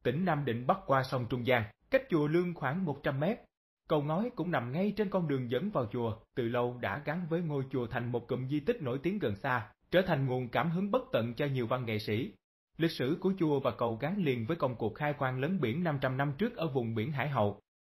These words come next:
Thưa quý thính giả, mỗi năm, thủ đô của Colombia tràn ngập ánh sáng của vô số ánh đèn Giáng sinh. Ruta Navidena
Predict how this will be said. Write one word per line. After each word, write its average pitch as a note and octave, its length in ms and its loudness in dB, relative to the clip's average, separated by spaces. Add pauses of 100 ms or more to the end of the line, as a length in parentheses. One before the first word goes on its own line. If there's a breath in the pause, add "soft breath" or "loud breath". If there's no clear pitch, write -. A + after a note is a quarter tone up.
(140)
Thưa F#3+ 100 10
quý G#3 200 4
thính A3 140 0
giả, C#3 320 4 (180)
mỗi C#3 180 4
năm, E3+ 200 6 (200)
thủ F3 140 6
đô G3 180 8
của G3+ 140 6
Colombia D#3 640 4 (200)
tràn A#2 180 2
ngập A2+ 160 0
ánh D3+ 160 0
sáng F3+ 280 0
của D#3 140 0
vô D3 180 2
số D3+ 160 -2
ánh G3 200 0
đèn G#2+ 240 2
Giáng E3 180 0
sinh. F3 220 4 (560)
Ruta F3 240 4
Navidena C#3+ 720 2